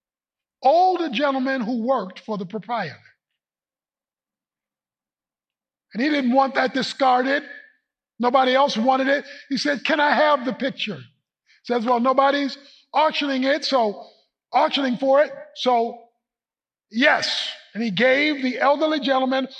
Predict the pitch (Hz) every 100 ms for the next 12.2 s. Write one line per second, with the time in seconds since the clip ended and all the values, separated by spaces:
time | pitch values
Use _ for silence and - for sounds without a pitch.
0 | - - 196 214 311 - 311 294 269 269
1 | 269 240 240 233 233 _ 180 180 190 -
2 | - - _ _ _ _ _ _ _ _
3 | _ _ _ 165 220 254 320 - 381 392
4 | 370 370 320 349 294 311 320 330 320 202
5 | 160 - - - _ _ _ _ _ _
6 | _ _ _ _ _ _ - 262 277 220
7 | 339 349 - - - - _ _ _ _
8 | _ _ _ _ _ _ _ _ _ _
9 | _ - _ - 240 294 269 311 320 285
10 | 294 220 320 320 320 320 269 285 277 277
11 | 277 262 208 285 285 285 285 269 233 170
12 | 110